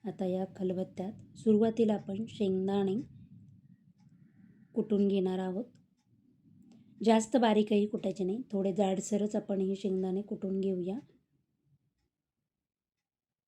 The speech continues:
आणि शेंगदाणे कुटून झाले की यामध्ये टाकून घेणार आहोत हिरवी मिरची, चवीनुसार मीठ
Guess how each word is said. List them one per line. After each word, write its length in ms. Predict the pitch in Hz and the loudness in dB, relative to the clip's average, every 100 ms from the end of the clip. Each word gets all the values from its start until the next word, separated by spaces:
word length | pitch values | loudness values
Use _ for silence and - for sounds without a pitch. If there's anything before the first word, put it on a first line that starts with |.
| _ _ _ _ _ | _ _ _ _ _
आणि 140 | 214 202 | -2 0
शेंगदाणे 540 | 208 196 196 196 202 | 2 2 2 2 0
कुटून 360 | 208 214 208 202 | -2 -4 -2 0
झाले 320 | 214 196 202 220 _ _ _ _ _ _ _ _ _ _ _ _ _ _ _ _ _ _ _ _ _ _ _ _ _ _ _ _ | 2 0 -4 -8 _ _ _ _ _ _ _ _ _ _ _ _ _ _ _ _ _ _ _ _ _ _ _ _ _ _ _ _
की 100 | 202 | -4
यामध्ये 380 | 190 190 190 185 | 0 2 0 -2
टाकून 380 | 190 185 - 185 | -4 -4 -2 -2
घेणार 300 | 190 180 185 | 0 -2 -4
आहोत 340 | 180 175 - - | -6 -6 -8 -4
हिरवी 260 | 202 190 214 | 0 2 2
मिरची, 480 | 196 170 - 196 339 - _ _ _ _ _ _ _ _ _ _ _ _ _ _ _ _ _ _ _ _ _ _ _ _ _ _ _ _ - | 2 0 -6 -8 -8 -12 _ _ _ _ _ _ _ _ _ _ _ _ _ _ _ _ _ _ _ _ _ _ _ _ _ _ _ _ 4
चवीनुसार 720 | 220 208 208 202 214 208 208 | 6 6 6 4 0 0 0
मीठ 240 | 196 196 | -2 -4